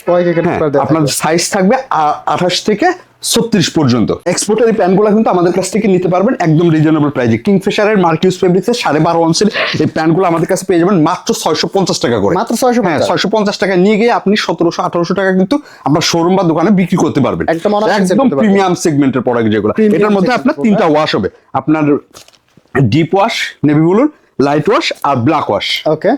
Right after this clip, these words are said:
Speaker 2: আপনি যে
Speaker 1: তিনটা
Speaker 2: তিনটা
Speaker 1: ওয়াশ
Speaker 2: ওয়াশে
Speaker 1: পেয়ে যাবেন।
Speaker 2: চাইলে তিনটা ওয়াশে তিন বান্ডিল নিতে পারেন। আপনার স-, আহ, ত্রিশ পিসের কার্টুন করা আছে।
Speaker 1: আচ্ছা, ত্রিশ
Speaker 2: আপনি
Speaker 1: পিসের
Speaker 2: চাইলে
Speaker 1: কার্টুন করা
Speaker 2: এ-,
Speaker 1: আছে।
Speaker 2: একটা কালারে ত্রিশ পিস নিতে পারেন অথবা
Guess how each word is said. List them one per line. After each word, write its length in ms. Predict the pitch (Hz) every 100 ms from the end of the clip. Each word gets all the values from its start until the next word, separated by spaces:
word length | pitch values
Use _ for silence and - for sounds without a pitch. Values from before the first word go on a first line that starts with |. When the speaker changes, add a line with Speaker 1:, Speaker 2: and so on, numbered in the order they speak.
| -
Speaker 2:
আপনি 220 | 139 175
যে 60 | 185
Speaker 1:
তিনটা 200 | 180 165 -
Speaker 2:
তিনটা 260 | 202 190
Speaker 1:
ওয়াশ 80 | 196
Speaker 2:
ওয়াশে 200 | 202 -
Speaker 1:
পেয়ে 120 | 170
যাবেন। 300 | 147 127 110
Speaker 2:
চাইলে 280 | 156 185 208
তিনটা 300 | 214 190 202
ওয়াশে 300 | 190 185 226 220
তিন 160 | 202 185
বান্ডিল 300 | 190 180 196
নিতে 180 | 190 180
পারেন। 200 | 190 311 - - -
আপনার 220 | 151 170 147
স-, 180 | -
আহ, 380 | 165 156 147 147
ত্রিশ 340 | 131 214 214 -
পিসের 220 | 196 190
কার্টুন 280 | 190 170 127
করা 200 | 127 98
আছে। 200 | - - -
Speaker 1:
আচ্ছা, 220 | 151 143
ত্রিশ 140 | 170
Speaker 2:
আপনি 160 | 143 180
Speaker 1:
পিসের 120 | 190
Speaker 2:
চাইলে 140 | 196
Speaker 1:
কার্টুন 160 | 240 175
করা 100 | 185
Speaker 2:
এ-, 60 | 117
Speaker 1:
আছে। 140 | 113
Speaker 2:
একটা 220 | - -
কালারে 300 | 196 185 180
ত্রিশ 300 | 208 208 -
পিস 180 | 180 -
নিতে 140 | 190
পারেন 200 | 185 196 330 - - -
অথবা 260 | 151 190